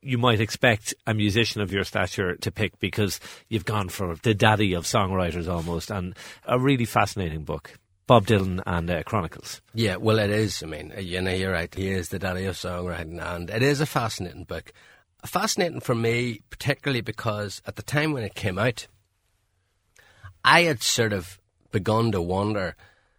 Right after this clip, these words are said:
Speaker 2: whether he had become sort of a, because he was so reclusive and wasn't giving interviews at that point, I had begun to wonder just, uh, how, <sighs> I know this sounds terrible, but how sharp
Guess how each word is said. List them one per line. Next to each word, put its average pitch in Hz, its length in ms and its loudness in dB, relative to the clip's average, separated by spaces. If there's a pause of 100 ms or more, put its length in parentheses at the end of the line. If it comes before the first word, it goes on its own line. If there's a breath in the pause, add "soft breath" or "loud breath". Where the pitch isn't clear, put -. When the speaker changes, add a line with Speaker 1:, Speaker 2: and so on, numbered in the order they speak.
(200 soft breath)
Speaker 2:
whether 101 460 2 (300)
he 107 460 -6 (180)
had 98 360 -4
become 107 420 -2
sort 98 240 -4
of 85 100 -6
a, 82 220 -8 (500)
because 127 220 -2
he 196 60 -2
was 160 100 -2
so 127 140 2
reclusive 113 640 -2
and 101 180 -4
wasn't 110 260 -2
giving 98 240 -2
interviews 104 520 -4
at - 100 -16
that 85 200 -12
point, 82 280 -6 (880 soft breath)
I 117 140 4
had 110 240 -6
begun 101 320 -2
to 90 80 -2
wonder 95 560 0 (420)
just, - 500 -2 (280)
uh, 95 100 -4
how, 104 300 2
<sighs> - 880 -8
I - 840 -20
know 104 120 -10
this 104 120 -8
sounds 92 340 -12
terrible, 104 180 -16
but 104 120 -6
how 127 140 2
sharp 117 500 4